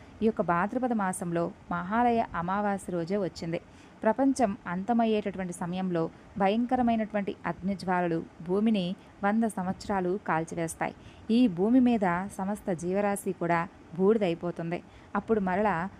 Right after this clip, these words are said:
వంద సంవత్సరాలు ఏకదాటిగా వర్షం కురుస్తుంది. ఆ యొక్క జలప్రళయంలో లోకం మొత్తం కూడా కొట్టుకుపోతుంది. ఇక దానికి మహాలయం అని చెప్పి పేరు. కాబట్టి ఎవరైతే ఈ యొక్క మహాలయ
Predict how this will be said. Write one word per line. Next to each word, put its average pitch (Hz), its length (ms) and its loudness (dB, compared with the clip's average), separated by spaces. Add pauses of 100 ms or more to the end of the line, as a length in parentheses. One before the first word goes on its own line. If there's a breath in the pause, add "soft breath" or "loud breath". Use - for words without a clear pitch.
(140)
వంద 190 220 2
సంవత్సరాలు 196 640 0
ఏకదాటిగా 180 760 0
వర్షం 180 380 -4
కురుస్తుంది. 165 540 -6 (400 loud breath)
ఆ 202 40 2
యొక్క 220 220 2
జలప్రళయంలో 202 960 0 (160)
లోకం 214 400 2
మొత్తం 196 320 -4
కూడా 180 280 -2
కొట్టుకుపోతుంది. 165 840 -6 (440 loud breath)
ఇక 214 120 0
దానికి 190 600 2 (200)
మహాలయం 202 640 2
అని 175 120 -4 (100)
చెప్పి 262 320 0 (120)
పేరు. 170 180 2
కాబట్టి 170 580 0 (300 loud breath)
ఎవరైతే 233 540 4
ఈ 214 40 0
యొక్క 196 200 -2
మహాలయ 202 560 -2